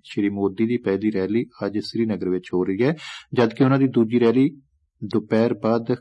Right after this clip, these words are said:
ਕਟੜਾ 'ਚ ਹੋਏਗੀ। ਇਸ ਦੌਰਾਨ ਜੰਮੂ ਕਸ਼ਮੀਰ 'ਚ ਵਿਧਾਨ ਸਭਾ ਚੋਣਾਂ ਦੇ ਪਹਿਲੇ ਗੇੜ 'ਚ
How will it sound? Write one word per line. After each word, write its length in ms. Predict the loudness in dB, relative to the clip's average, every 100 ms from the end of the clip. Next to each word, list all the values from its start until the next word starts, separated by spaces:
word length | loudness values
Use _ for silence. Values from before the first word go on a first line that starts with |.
| -4
ਕਟੜਾ 340 | -4 0 0
'ਚ 100 | 0 -2
ਹੋਏਗੀ। 440 | -2 -2 -2 -4 -6 -14 _ -20 -16 -12 0
ਇਸ 140 | 0 2
ਦੌਰਾਨ 260 | 2 2
ਜੰਮੂ 240 | 2 0 0
ਕਸ਼ਮੀਰ 380 | -2 2 2
'ਚ 120 | 2 0
ਵਿਧਾਨ 280 | 0 0
ਸਭਾ 280 | 0 -4 -4
ਚੋਣਾਂ 320 | -2 -2 -2
ਦੇ 100 | -2
ਪਹਿਲੇ 360 | -2 -2 0 0
ਗੇੜ 260 | 0 0 0
'ਚ 140 | -4